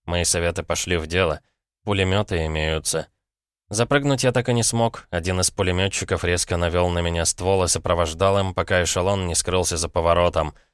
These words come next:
Серьёзно у них служба поставлена. Тьфу ты, надавал советов, идиот. Кстати, с бронепоездами тоже насоветовал.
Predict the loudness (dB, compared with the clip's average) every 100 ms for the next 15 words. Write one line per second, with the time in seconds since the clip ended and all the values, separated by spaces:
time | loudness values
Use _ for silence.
0 | _ -4 0 2 2 2 0 0 0 -2
1 | -2 -4 -2 -2 0 -2 -2 -4 -8 _
2 | _ _ _ _ -8 -4 -4 -4 -10 _
3 | -6 -2 0 2 2 2 0 -2 -4 -4
4 | -8 -4 -2 -2 -4 -12 _ _ _ _
5 | -8 0 0 2 0 2 2 2 2 2
6 | 2 0 0 0 0 2 2 2 2 2
7 | 2 2 0